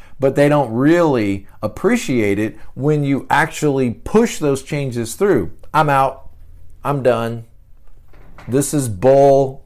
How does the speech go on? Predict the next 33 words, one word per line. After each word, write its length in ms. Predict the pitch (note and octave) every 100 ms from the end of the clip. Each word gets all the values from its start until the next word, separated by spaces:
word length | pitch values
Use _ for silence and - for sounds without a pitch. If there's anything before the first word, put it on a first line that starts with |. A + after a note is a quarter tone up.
| -
fill 320 | - A#2 A#2
in 120 | G#2
the 80 | F#2+
blank," 440 | A#2 G#2+ - - -
okay? 340 | G#2+ A#2+ A#2 - - -
And 180 | - B2+
that's 220 | C#3 -
the 100 | D3+
way 180 | C#3 C3
eights 240 | A#2+ C3
often 360 | A#2 B2 C#3 A#2+
are 60 | A2
gonna 180 | A2+
feel 280 | A2 E3+ F#3
about 320 | A2+ F#2 F2
stuff, 320 | - G2 F#2 G2+
is 140 | F#2+
like, 160 | G2 F#2+
"This 240 | A#2+ A#2
is 140 | A2
bull 420 | G#2 F2+ G2+ A#2 A#2+
stink. 480 | - E2+ C#2+ C#2 -
You 80 | F2
know, 120 | F#2+
this 200 | G#2+ G2+
is 120 | G#2
bull, 540 | F#2 A2 A#2+ A#2 G#2 - - - -
bull 320 | C3 B2 -
oni." 520 | C#3+ C#3+ A#2 F2 D#2+ -
<laughs> 60 |
I'll 400 | G#3+ G3+ F#3+ E3+
say 160 | C#3+ C#3+
that, 400 | D#3+ C3+ A2 -